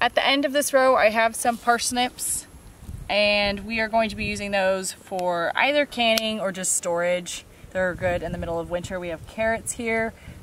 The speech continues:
Those filled out nicely. I did go along and just replant some in the bare patches. Those are going to be storage, fresh eating, and canning.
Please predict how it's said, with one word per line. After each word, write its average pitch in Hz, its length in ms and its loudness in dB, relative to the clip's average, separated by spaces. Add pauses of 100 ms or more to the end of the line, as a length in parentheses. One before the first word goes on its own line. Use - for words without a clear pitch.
Those 226 400 2
filled 233 220 0
out 208 200 6
nicely. 220 460 -4
I 190 120 0
did 196 180 -8
go 208 220 2
along 185 400 0
and 190 180 -6
just 180 500 -6
replant 185 540 -8
some 165 300 -6
in 170 160 -8
the 175 80 -2
bare 160 240 0
patches. 190 680 -4 (360)
Those 214 280 0
are 190 200 0
going 190 220 -4
to 180 60 -14
be 156 120 -8
storage, 208 540 0
fresh 190 300 0
eating, 180 380 -6
and 147 240 -4
canning. 143 380 -6